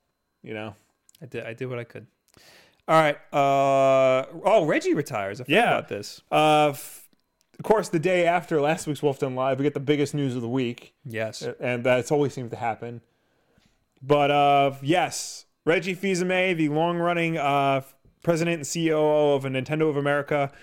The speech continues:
Speaker 1: the greatest man in the games industry,
Speaker 2: <laughs>
Speaker 1: um, is retiring this spring. He and the company announced in a joint statement on Thursday, taking over his role will be the company's current senior vice president of sales and marketing, Doug Bowser.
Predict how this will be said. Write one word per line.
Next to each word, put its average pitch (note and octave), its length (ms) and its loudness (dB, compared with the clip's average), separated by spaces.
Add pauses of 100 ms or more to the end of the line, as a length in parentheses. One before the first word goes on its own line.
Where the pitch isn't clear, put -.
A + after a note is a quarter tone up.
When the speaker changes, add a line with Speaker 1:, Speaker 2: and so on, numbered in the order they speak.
(220)
Speaker 1:
the C#3+ 120 0
greatest D3 440 0
man C#3+ 320 2
in C#3+ 80 -2
the C3+ 80 -4
games C#3 320 -2
industry, C3+ 640 -2 (180)
Speaker 2:
<laughs> - 200 -20
Speaker 1:
um, C3 520 2
is C#3+ 140 0
retiring D3 580 0
this C#3 100 -4
spring. A2+ 520 -4 (180)
He D3+ 300 0
and D3 120 -4
the C3 60 -4
company C#3+ 340 -2
announced C3+ 360 -2
in C3 60 -8
a B2 40 -8
joint F3+ 260 0
statement F#3 440 -4
on D#3 200 -2
Thursday, C3 680 -2 (760)
taking G3 260 0
over G#3 280 2
his F#3 160 0
role F3+ 320 2
will F3 100 2
be F3 160 -2
the D#3 120 -2
company's F3 400 -4
current F3+ 320 -4
senior A#3 300 -4
vice E3+ 260 0
president D#3 400 -2
of C#3+ 80 -10
sales D3 460 0 (220)
and C#3 120 -6
marketing, D#3 580 -2 (400)
Doug D3+ 340 0
Bowser. D3 520 0